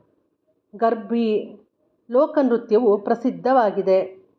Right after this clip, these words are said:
ಧೋತಿ, ಕುರ್ತಾ ಮತ್ತು ಚನಿಯಾ ಚೋಲಿ ವಿಶೇಷ ಉಡುಪುಗಳನ್ನು ಧರಿಸಿ ಢೋಲಕ ವಾದ್ಯದ ತಾಳದಲ್ಲಿ ಗಾರ್ಬಿ ಅಂದ್ರೆ ಅಶಾಂತಿ, ಅಂಧಕಾರ ದೂರ ಮಾಡಿ ಜ್ಞಾನದ ಬೆಳಕನ್ನ ಕೊಡುವಂತಹ, ಅಂಧಕಾರ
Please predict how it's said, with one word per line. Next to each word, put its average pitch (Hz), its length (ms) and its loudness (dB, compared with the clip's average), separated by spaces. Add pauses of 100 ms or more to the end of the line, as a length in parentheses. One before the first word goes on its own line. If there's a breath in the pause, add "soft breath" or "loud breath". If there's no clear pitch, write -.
(120)
ಧೋತಿ, 254 460 0
ಕುರ್ತಾ 240 440 0
ಮತ್ತು 214 420 0
ಚನಿಯಾ 247 480 2
ಚೋಲಿ 214 480 2
ವಿಶೇಷ 269 380 0
ಉಡುಪುಗಳನ್ನು 226 600 2
ಧರಿಸಿ 175 440 0 (480)
ಢೋಲಕ 302 460 0
ವಾದ್ಯದ 214 380 0
ತಾಳದಲ್ಲಿ 214 640 0 (440)
ಗಾರ್ಬಿ 220 720 0
ಅಂದ್ರೆ 190 300 2 (440)
ಅಶಾಂತಿ, 294 580 0
ಅಂಧಕಾರ 226 640 0 (260)
ದೂರ 240 240 2
ಮಾಡಿ 214 360 0 (720)
ಜ್ಞಾನದ 214 520 2 (180)
ಬೆಳಕನ್ನ 240 500 2
ಕೊಡುವಂತಹ, 202 720 0
ಅಂಧಕಾರ 240 640 2